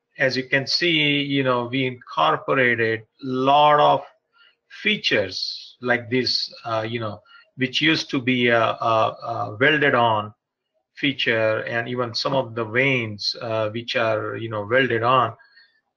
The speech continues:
And, and I said, "Hey, you know, we can make the whole thing as a one-piece casting and, and, uh, with the core consolidation and get, uh, high dimensional accuracy." So this is an example. Another one is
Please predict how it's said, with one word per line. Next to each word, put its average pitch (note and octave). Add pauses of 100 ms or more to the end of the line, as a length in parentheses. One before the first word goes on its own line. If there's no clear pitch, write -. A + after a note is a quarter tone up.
And, A#2
and A#2
I A#2
said, A2+
"Hey, B2
you A#2
know, G#2+ (120)
we A#2+
can B2
make C#3
the C3
whole B2+
thing B2
as A2
a A2+
one-piece A2+
casting A#2 (500)
and, A2
and, G#2+
uh, G#2+
with A#2
the -
core B2
consolidation A2+ (600)
and A2
get, C#3 (240)
uh, A2+ (120)
high B2+
dimensional A#2+
accuracy." G#2 (1080)
So G#2
this A#2
is C3
an A#2+
example. C3
Another B2+
one B2
is B2